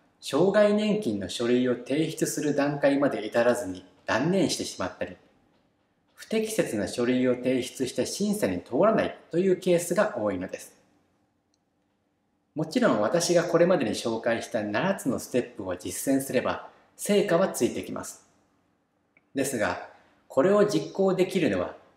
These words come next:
ある程度うつ病の症状が軽い人です。逆に言うと、うつ病の症状が重くて日常生活にも支障が出ている人は、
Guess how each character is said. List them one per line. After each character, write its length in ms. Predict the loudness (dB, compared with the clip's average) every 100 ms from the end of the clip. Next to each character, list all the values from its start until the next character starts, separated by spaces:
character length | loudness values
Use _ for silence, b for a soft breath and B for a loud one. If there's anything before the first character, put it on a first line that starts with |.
| _
あ 140 | -2 0
る 100 | 0
程 260 | 2 2
度 140 | 4 2
う 80 | 0
つ 260 | 0 2
病 160 | 2 2
の 120 | 0
症 240 | 2 2
状 260 | 4 4 4
が 160 | 2 -4
軽 280 | -4 0 2
い 60 | 2
人 180 | 0
で 140 | -4 -4
す。 260 | -12 -16 _ _ _ _ _ _ _ _ _ _ _ _ -8
逆 300 | -8 -2 0
に 140 | 2
言 180 | 2 2
う 20 |
と、 380 | -2 -4 -6 -12 _ _ -12
う 100 | -8
つ 240 | -2 0
病 140 | 2 2
の 80 |
症 260 | 2 2 2
状 200 | 4 2
が 60 | 2
重 200 | -2 -4
く 80 | -6
て 380 | -8 -8 -8 -16 _ -14
日 260 | -12 -4 -2
常 220 | 0 0
生 240 | 0 0 2
活 240 | 0 0
に 100 | -4
も 140 | -4
支 160 | -6 -8
障 260 | 0 2 4
が 140 | 2
出 80 | 2
て 140 | 2
い 120 | 0
る 60 | -2
人 200 | -4 -2
は、 280 | -2 -6